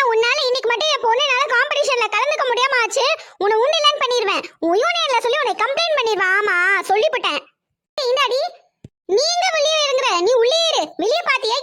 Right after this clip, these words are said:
எவ்வளவு வெயில் அடிக்குது? நீ இப்ப வெளியே வந்தீன்னா அப்படியே டேன் ஆயிடுவ. அம்மா போய் என்னன்னு விசாரிச்சுட்டு வரேன். நீ ஆட்டோலயே பத்திரமா இரு. ஏய், இந்தாம்மா. என்னய்யா?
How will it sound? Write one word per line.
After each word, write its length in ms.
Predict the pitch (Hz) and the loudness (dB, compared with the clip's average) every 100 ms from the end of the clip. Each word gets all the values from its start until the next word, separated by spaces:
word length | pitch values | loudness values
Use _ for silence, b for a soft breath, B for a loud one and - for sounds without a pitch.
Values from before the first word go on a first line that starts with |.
| 466 | -2
எவ்வளவு 260 | 370 571 659 | -2 -2 -2
வெயில் 200 | 571 622 | -2 -2
அடிக்குது? 300 | 605 523 523 719 719 B | -2 -4 -4 -4 -6 B
நீ 100 | 494 587 | -2 -2
இப்ப 120 | 554 440 | -2 -2
வெளியே 180 | 508 698 | 0 0
வந்தீன்னா 260 | 640 554 622 | -2 -2 -2
அப்படியே 200 | 587 640 659 | -2 -6 -4
டேன் 260 | 508 571 622 | -2 0 0
ஆயிடுவ. 220 | 571 453 370 381 | 0 -2 -4 -2
அம்மா 140 | 453 622 | -2 -2
போய் 140 | 523 | -2
என்னன்னு 260 | 440 453 427 | 0 0 0
விசாரிச்சுட்டு 420 | 415 466 508 427 | 0 -2 -2 -2
வரேன். 220 | 320 453 | 0 -2
நீ 60 | 587 349 | -2 -2
ஆட்டோலயே 360 | 427 523 494 427 | -2 -2 -2 -2
பத்திரமா 300 | 320 440 480 | -2 -2 0
இரு. 120 | 330 330 831 960 _ _ _ _ _ _ _ _ _ _ _ _ _ _ _ _ - | 0 -2 -4 -8 _ _ _ _ _ _ _ _ _ _ _ _ _ _ _ _ -8
ஏய், 380 | 311 480 539 605 | -4 -2 0 0
இந்தாம்மா. 340 | 508 587 523 539 622 - _ _ - _ _ - | 0 2 4 4 4 -2 _ _ -20 _ _ -4
என்னய்யா? 440 | 427 554 427 359 | 0 2 4 4